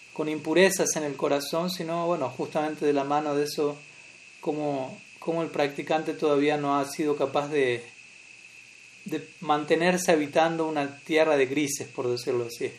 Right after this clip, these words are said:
¿No? Todavía no se ha desarrollado una concepción matizada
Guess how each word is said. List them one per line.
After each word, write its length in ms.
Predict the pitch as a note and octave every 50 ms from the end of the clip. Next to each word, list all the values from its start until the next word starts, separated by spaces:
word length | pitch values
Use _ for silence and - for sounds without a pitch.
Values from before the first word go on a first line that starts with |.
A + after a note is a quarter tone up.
| - - - - - - - - - -
¿No? 80 | - C#3+
Todavía 340 | C#3+ - D3+ D3 D3+ D#3 D#3
no 160 | D#3 D3+ D3
se 140 | - - D#3+
ha 40 | D3+
desarrollado 640 | D3 D3+ - D#3 C#3+ C#3+ C#3 C#3 C#3+ D3 D3+ D3 D3
una 360 | D3 C#3+ C3 B2+ B2+ B2+ B2 - - - - - - - - - - - - -
concepción 640 | - D#3 D3 D3 D#3 D3+ D3+ - - F3 D#3+ D#3
matizada 920 | D3+ C#3+ C#3 C#3 - D3 C#3 - - F3 D#3+ D#3 D3 C3 B2 C3 C3 -